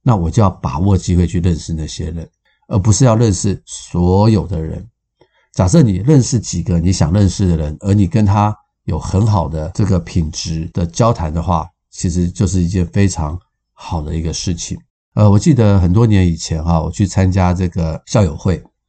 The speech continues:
那校友会大部分的人我都不认识，其实大部分的人彼此也都不认识。那我就在想说，我去的时候，我要打算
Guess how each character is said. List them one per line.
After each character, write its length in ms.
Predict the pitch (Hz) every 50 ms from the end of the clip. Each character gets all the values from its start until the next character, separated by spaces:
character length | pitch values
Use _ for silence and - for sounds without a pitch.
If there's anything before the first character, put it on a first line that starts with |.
| _ -
那 60 | 107
校 140 | - 151 131
友 100 | 101 90
会 120 | 107 107
大 140 | 90 101 98
部 160 | 98 101 98
分 160 | 95 98 85
的 80 | 82 78
人 160 | 76 78 78
我 100 | 76 73
都 140 | 73 110 92
不 140 | 85 85 82
认 120 | 80 76 71
识， 240 | - - - - 82 - - _ _ _ _ _ -
其 80 | -
实 100 | 104 104
大 160 | 98 120 117
部 100 | 110 113
分 160 | 107 107 104 90
的 120 | 90 82
人 120 | 82 82
彼 160 | - 87 92 95
此 220 | - - 90 80
也 180 | 82 90 90 85
都 160 | - 117 104
不 160 | 92 87 101
认 220 | 85 87 85 82
识。 260 | 80 - - - 87 - - _ _ _ _ _
那 120 | - 175
我 180 | 135 95 85 87
就 140 | 85 127 117
在 120 | 131 113
想 240 | 92 - - 73 69
说， 300 | 80 - 98 92 92 92 - _ _
我 120 | - 85
去 240 | 87 - - - 139
的 140 | 104 98 85
时 160 | - - 87
候， 320 | 82 95 90 85 80 - - _
我 140 | - 107 107
要 60 | 123
打 220 | - - 113 -
算 320 | - - - 101 92 87